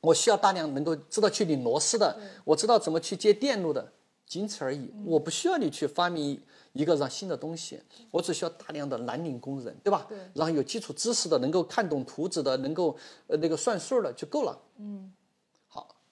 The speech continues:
Speaker 1: 那就是我们的，比如说现在就是很多中专儿啊，
Speaker 2: 嗯。
Speaker 1: 大专儿啊，这些人干的事情。好，到现在是工业革命，我不需要这些人了。
Speaker 2: 嗯。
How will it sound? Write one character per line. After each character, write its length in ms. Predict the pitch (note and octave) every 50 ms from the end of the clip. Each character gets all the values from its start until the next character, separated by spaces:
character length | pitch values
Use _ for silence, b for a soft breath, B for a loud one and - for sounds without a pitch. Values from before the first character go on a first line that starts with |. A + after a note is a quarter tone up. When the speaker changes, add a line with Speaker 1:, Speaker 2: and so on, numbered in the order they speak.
| _ _ _
Speaker 1:
那 100 | - D#3+
就 120 | D#3+ D#3
是 100 | D3+ -
我 80 | D#3+ C#3
们 100 | B2 C3+
的， 80 | C#3+ D3+
比 140 | A#2+ -
如 60 | A#2+ A2
说 80 | B2+
现 140 | A#2+ - C#3+
在 120 | C3+ C3
就 100 | B2 B2
是 140 | A#2+ A2+ -
很 100 | B2 A#2+
多 220 | A2 A#2 A#2+ B2 - b b b b b b b -
中 180 | - D#3+ E3
专 180 | E3 E3 F3 D#3+
儿 60 | E3
啊， 340 | D#3+ D#3+ E3 E3 D#3+ - _ _ _ -
Speaker 2:
嗯。 220 | G#3+ G#3 G3+ G3
Speaker 1:
大 160 | G3+ G3 D#3+ D3
专 180 | D3 - D#3+
儿 60 | E3
啊， 80 | F3 E3+
这 140 | E3 - E3
些 120 | D3+ E3 C#3
人 200 | A#2 A#2 A2+ A2
干 100 | - D3
的 80 | B2 A2+
事 220 | - - - C3
情。 200 | A#2+ - - - - _ _ _ _ b b b b b b b b b b b b b _
好， 180 | _ - - - _ _ _ _ _
到 80 | - E3
现 180 | D3+ - G#3+ G3+
在 80 | F#3+
是 160 | F3 - D#3+
工 140 | C3+ - D#3
业 80 | D3+ D3
革 120 | C#3+ -
命， 140 | A2+ A#2+ A#2+ -
我 100 | - B2+
不 80 | A#2+ -
需 180 | - - -
要 80 | G#3 G#3+
这 160 | F3+ - C#3+
些 100 | C3 B2+
人 80 | - -
了。 200 | - - - - _
Speaker 2:
嗯。 340 | - G#3+ G3+ G3 G3 G3 G3